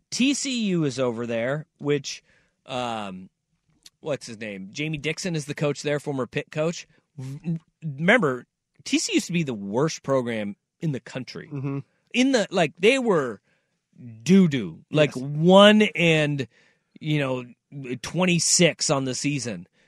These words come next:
Speaker 1: They were absolutely atrocious. And he has them, uh, in the, uh,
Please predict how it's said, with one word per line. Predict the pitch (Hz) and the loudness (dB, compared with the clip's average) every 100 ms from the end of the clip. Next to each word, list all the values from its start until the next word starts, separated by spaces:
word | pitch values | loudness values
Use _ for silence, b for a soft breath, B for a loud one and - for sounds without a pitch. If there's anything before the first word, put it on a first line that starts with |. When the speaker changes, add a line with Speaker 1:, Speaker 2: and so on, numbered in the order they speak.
| _ | _
Speaker 1:
They | 151 170 | 2 4
were | 170 135 120 _ _ 175 | 4 2 -2 _ _ 0
absolutely | 180 160 185 170 151 | 0 0 -2 0 -2
atrocious. | 127 - - 147 151 147 95 85 - - b b b b | -4 -8 -8 0 0 0 -6 -12 -14 -20 b b b b
And | 165 151 151 151 156 | 0 2 2 0 -2
he | 143 131 196 | -4 0 0
has | 185 185 143 | 2 0 0
them, | 147 143 135 131 _ | 0 0 -2 -6 _
uh, | 156 143 _ _ 185 | -10 -10 _ _ 2
in | 180 | 4
the, | 165 143 135 - | 2 0 -4 -4
uh, | 147 127 | -2 -2